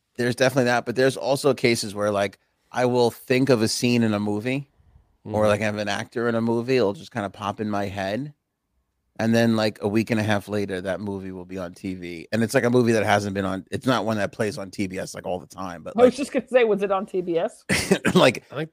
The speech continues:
Speaker 1: I'll
Speaker 2: the
Speaker 1: just,
Speaker 2: weird
Speaker 1: I'll
Speaker 2: part
Speaker 1: come
Speaker 2: is
Speaker 1: ac-
Speaker 2: that you're watching a T V channel.
Speaker 1: Yeah, but it's just weird. It's like, I'll just come across it and it'll just be like, "What? This doesn't make any sense."
Speaker 3: Hmm.
Speaker 2: Yeah,
Speaker 1: You know?
Speaker 2: no, there's
Speaker 3: Yep.
Speaker 2: definitely some weird stuff out there like that. I, I've run into that kind of th-,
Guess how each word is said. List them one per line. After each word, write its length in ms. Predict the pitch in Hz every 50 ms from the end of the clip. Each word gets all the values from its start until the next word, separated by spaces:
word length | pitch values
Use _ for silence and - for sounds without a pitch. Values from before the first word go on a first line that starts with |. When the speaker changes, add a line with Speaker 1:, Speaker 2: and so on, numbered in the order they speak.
| _
Speaker 1:
I'll 80 | - 139
Speaker 2:
the 60 | 127 139
Speaker 1:
just, 120 | 120 107
Speaker 2:
weird 120 | 123 139 165
Speaker 1:
I'll 40 | 135
Speaker 2:
part 160 | - 123 131 131
Speaker 1:
come 40 | 123
Speaker 2:
is 80 | 120
Speaker 1:
ac- 60 | 113 -
Speaker 2:
that 40 |
you're 100 | - 123 117
watching 380 | 107 117 120 117 - 123 110
a 40 | 107
T 220 | - - 113 127 117
V 160 | 113 135 147
channel. 400 | - - 101 90 90 87 87 - _ _ _ _ _ _ _ _ _ _ _ _ -
Speaker 1:
Yeah, 60 | 139
but 140 | 147 160 151
it's 120 | 147 -
just 160 | 175 151 135
weird. 260 | 131 131 165 170 120
It's 100 | 107 -
like, 120 | - 120 107
I'll 100 | 113 120
just 200 | 110 117 - -
come 200 | - 127 120 113
across 400 | 107 - 113 104 101 98 - -
it 80 | 90 - -
and 40 |
it'll 160 | 98 98 98 95
just 180 | - - 107 -
be 80 | 101
like, 180 | 98 98 98 -
"What? 240 | 98 107 110 - _
This 160 | - 113 -
doesn't 240 | - 117 110 117 110
make 160 | 107 107 98
any 240 | 98 101 107 107 104
sense." 560 | - - 60 57 - _ - _ - _ _ _ _ _ _ _ _ _ _ _ _ _ _ _
Speaker 3:
Hmm. 100 | 190 175 165 165 165 _ _ _ _ _
Speaker 2:
Yeah, 160 | 143 147 160
Speaker 1:
You 60 | -
know? 100 | 143 170 160
Speaker 2:
no, 80 | 160 151
there's 120 | 151 160
Speaker 3:
Yep. 80 | - -
Speaker 2:
definitely 260 | 170 - - 175 151
some 180 | - 156 131 131
weird 160 | 131 135 120
stuff 300 | - - 127 120 104 -
out 160 | 87 85 -
there 100 | 87 82
like 220 | 80 80 80 -
that. 180 | - 82 82 82 90
I, 160 | 104 117 117
I've 120 | 123 117 110
run 100 | 113 95
into 200 | 90 85 - 85
that 180 | 78 80 82
kind 160 | - _ 82 80
of 60 | 80
th-, 140 | _ _